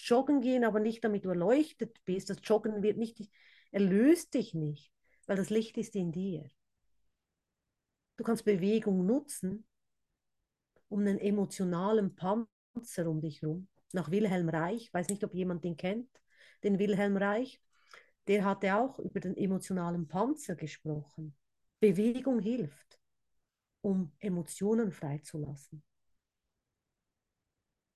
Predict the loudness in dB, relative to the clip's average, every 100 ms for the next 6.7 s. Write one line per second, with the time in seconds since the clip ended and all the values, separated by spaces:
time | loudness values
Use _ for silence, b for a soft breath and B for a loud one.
0 | _ _ -20 -20 _ B B 0 4 4
1 | 4 2 2 4 4 4 -2 _ _ _
2 | _ _ _ -20 -6 0 2 2 0 -2
3 | -2 4 4 4 -2 -8 -10 -10 -20 _
4 | _ _ _ _ -6 0 0 0 -2 -4
5 | -2 -2 -2 -6 -4 -8 -6 -6 -4 -4
6 | -6 -8 -10 0 0 0 -4